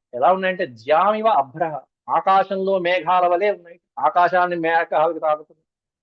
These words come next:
ఈ ద్వారకా నగరంలో ఉన్న భవనాలన్నీ ఎలా ఉన్నాయంటే,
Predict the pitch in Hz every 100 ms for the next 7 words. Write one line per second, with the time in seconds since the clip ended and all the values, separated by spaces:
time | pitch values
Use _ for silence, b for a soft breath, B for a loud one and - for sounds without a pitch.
0 | _ _ _ _ _ _ 151 175 156 170
1 | 185 190 190 185 185 185 185 175 147 160
2 | 180 185 185 185 170 175 170 170 165 147
3 | 123 110 120 254